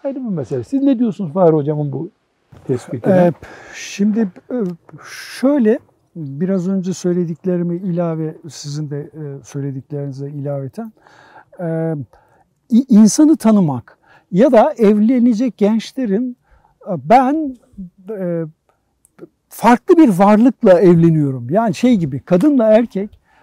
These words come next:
Speaker 2: balıkla, e, gökyüzünde uçan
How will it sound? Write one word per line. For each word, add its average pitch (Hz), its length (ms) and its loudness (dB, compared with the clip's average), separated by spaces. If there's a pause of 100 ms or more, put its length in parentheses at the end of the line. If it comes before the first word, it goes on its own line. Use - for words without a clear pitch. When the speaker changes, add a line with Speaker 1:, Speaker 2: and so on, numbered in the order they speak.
(100)
Speaker 2:
balıkla, 240 720 2 (460)
e, - 20 -2 (840)
gökyüzünde 208 500 0
uçan 202 540 -4